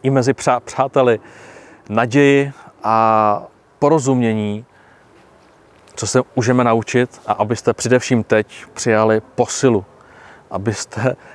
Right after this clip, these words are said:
přijali Boží navštívení, že v tom, v čem se nacházíte,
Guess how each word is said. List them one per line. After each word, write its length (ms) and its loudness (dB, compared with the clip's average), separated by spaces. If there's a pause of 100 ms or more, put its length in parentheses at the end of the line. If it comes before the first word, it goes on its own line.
(120)
přijali 580 4 (240)
Boží 340 0
navštívení, 760 0 (320)
že 180 -4
v 100 -14
tom, 440 0 (1040)
v 40 -20
čem 140 -6
se 120 -4
nacházíte, 840 -2